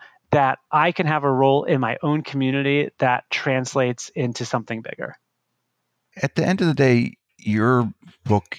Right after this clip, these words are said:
Speaker 2: is a book by a political scientist, and you reference studies and other thinkers in the area.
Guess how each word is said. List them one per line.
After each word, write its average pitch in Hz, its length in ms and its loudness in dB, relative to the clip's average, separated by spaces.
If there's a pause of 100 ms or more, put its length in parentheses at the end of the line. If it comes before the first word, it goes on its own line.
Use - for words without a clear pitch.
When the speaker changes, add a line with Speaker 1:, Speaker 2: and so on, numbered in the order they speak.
(120)
Speaker 2:
is 95 300 4
a 90 60 2
book 95 320 -2
by 80 200 2
a 82 60 4
political 80 380 0
scientist, 80 760 -2 (360)
and 80 440 2
you 90 240 0
reference 80 520 0
studies 78 580 0
and 73 440 0
other 73 480 0 (340)
thinkers 73 640 -4
in 78 100 -2
the 73 140 0
area. 76 380 2